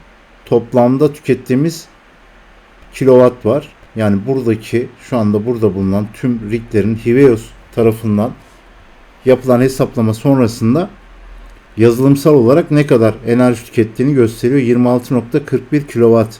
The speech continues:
saatte. Saatte yirmi altı nokta kırk bir kilowatt. Peki burada mesela üzerine geliyorum, doksan altı nokta yetmiş iki diyor. Günlük cost diyor.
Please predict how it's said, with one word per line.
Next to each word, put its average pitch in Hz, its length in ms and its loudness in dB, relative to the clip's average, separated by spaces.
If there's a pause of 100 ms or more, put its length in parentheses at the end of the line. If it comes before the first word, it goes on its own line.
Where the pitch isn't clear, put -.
(120)
saatte. 98 640 -6 (1120)
Saatte 113 480 -2
yirmi 123 300 0
altı 113 260 -2
nokta 139 240 -4
kırk - 240 -10
bir 110 140 -2
kilowatt. 123 360 -2 (880)
Peki 160 400 2
burada 143 540 4
mesela 139 280 0
üzerine 165 340 2
geliyorum, 147 440 2
doksan 143 320 0
altı 143 220 -2
nokta 139 240 -2
yetmiş 135 360 -4
iki 139 180 -4
diyor. 95 140 0
Günlük 110 480 -2
cost 113 240 0 (140)
diyor. 123 240 -4